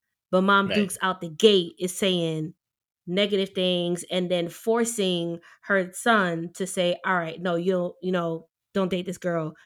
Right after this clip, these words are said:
Speaker 1: Try to give them an ultimatum, 'cause some people do that. Some family members do that. You know, they, they, from the gate, it's just, and sometimes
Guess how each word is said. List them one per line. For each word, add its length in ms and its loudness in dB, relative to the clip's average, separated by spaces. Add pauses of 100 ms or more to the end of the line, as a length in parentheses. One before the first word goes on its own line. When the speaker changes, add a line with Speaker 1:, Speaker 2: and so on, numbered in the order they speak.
Speaker 1:
Try 160 6
to 60 2
give 140 0
them 140 4
an 60 2
ultimatum, 680 -2
'cause 160 4
some 120 2
people 220 2
do 200 4
that. 300 -4 (420)
Some 240 2
family 160 2
members 240 4
do 140 0
that. 280 -4
You 120 2
know, 140 2
they, 500 0
they, 420 -4 (500)
from 160 4
the 80 -2
gate, 380 4
it's 180 -2
just, 380 0
and 120 0
sometimes 540 -4